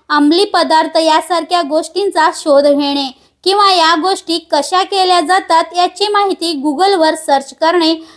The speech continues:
कायद्याने गुन्हा आहे, कारण या गोष्टी बघून तसे कृत्य करण्यास मानवी मेंदू प्रेरित होत असतो.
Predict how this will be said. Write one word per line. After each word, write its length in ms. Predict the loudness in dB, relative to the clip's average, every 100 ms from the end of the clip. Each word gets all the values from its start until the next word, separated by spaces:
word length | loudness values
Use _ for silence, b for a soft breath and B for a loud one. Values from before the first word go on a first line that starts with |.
| B 0
कायद्याने 540 | 2 4 2 2 2
गुन्हा 460 | 0 0 0 0 0
आहे, 240 | 0 -2
कारण 640 | -4 _ 0 2 4 2
या 280 | 2 2 2 2
गोष्टी 400 | -2 -2 -4 -4
बघून 440 | -2 0 2 0 0 -2
तसे 280 | 0 -2
कृत्य 440 | -2 -2 -4 -2 -2
करण्यास 580 | 0 0 2 2 0 -2
मानवी 440 | 0 2 2 0
मेंदू 440 | -2 0 -2 -2 -4
प्रेरित 580 | 0 2 2 2 0 0
होत 260 | 0 0
असतो. 380 | -4 -2 0